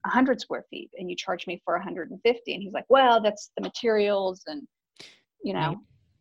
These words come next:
Speaker 1: you know, and then when he said that was, was, um, what was included, what wasn't included.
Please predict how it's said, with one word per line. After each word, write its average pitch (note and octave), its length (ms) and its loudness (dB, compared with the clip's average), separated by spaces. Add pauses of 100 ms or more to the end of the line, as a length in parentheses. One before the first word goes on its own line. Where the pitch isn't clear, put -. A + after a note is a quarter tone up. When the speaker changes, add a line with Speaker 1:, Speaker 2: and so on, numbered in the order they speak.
(140)
Speaker 1:
you B3+ 100 6
know, F#3 220 4
and A3 120 0
then G#3+ 360 -2
when A3 160 -4
he G#3+ 120 -4
said G#3+ 260 2
that F3 240 0
was, F#3+ 560 -4 (180)
was, F#3 540 -4 (120)
um, G3 460 -10 (300)
what A3 260 6
was G#3 240 4
included, F#3 400 -4
what F3 160 -6
wasn't F#3 300 -2
included. - 500 -8